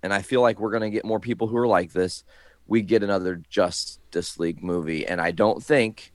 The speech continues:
here's my opinion. Actually, let me correct this. This is Veronica's opinion. She came up with a very good thought the other, last night, or the,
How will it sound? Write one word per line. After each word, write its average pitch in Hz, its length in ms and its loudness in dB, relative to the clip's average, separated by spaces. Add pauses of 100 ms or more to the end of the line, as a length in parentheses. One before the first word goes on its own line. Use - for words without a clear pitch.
(120)
here's 101 280 0
my 113 120 4
opinion. 101 460 0 (1400)
Actually, 110 280 0
let 104 100 -2
me 104 80 -8
correct - 340 -4
this. - 260 -14 (500)
This 135 180 2
is 127 140 0
Veronica's 110 600 2
opinion. 90 380 -8
She 120 160 -10
came 135 160 -4
up 110 80 -2
with 90 140 -4
a 87 60 -4
very 87 260 -2
good 87 220 -4
thought 85 220 -2
the 80 80 -6
other, 80 220 -8
last 85 400 -8
night, 76 240 -6 (140)
or 73 260 -6 (420)
the, 95 140 -8